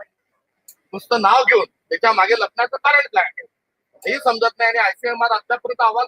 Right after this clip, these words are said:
का देत नाही हेही समजायला अजून आतापर्यंत कुठलं कारण हे समोर येत नाही. आणि या दरम्यानच्या काळात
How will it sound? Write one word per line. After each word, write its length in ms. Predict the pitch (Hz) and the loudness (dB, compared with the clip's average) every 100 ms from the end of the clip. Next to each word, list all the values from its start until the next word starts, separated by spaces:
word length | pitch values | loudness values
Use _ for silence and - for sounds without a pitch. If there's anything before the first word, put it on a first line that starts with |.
| - | 0
का 100 | 262 | 0
देत 200 | 247 - 214 | 0 -6 -10
नाही 120 | 202 _ _ _ _ _ 196 | -18 _ _ _ _ _ -8
हेही 140 | 254 | -4
समजायला 440 | 233 214 208 214 214 - _ _ _ - | -4 -2 -2 -2 -4 -6 _ _ _ -10
अजून 260 | 170 220 202 | -8 -4 -4
आतापर्यंत 640 | - 190 - 185 190 202 | -2 -4 -6 -10 -8 -6
कुठलं 720 | 196 185 - _ _ - 175 - | -4 -4 -8 _ _ -8 -6 -2
कारण 220 | 160 196 - _ _ - | -2 -2 -8 _ _ -18
हे 60 | 160 | -14
समोर 280 | 151 160 | -10 -8
येत 140 | 156 _ | -8 _
नाही. 360 | - - - - - | -20 -20 -20 -18 -6
आणि 200 | 185 214 | -4 -2
या 120 | 233 233 | -2 -2
दरम्यानच्या 400 | 180 208 262 254 | -2 -2 -2 -2
काळात 220 | 208 170 | -2 -2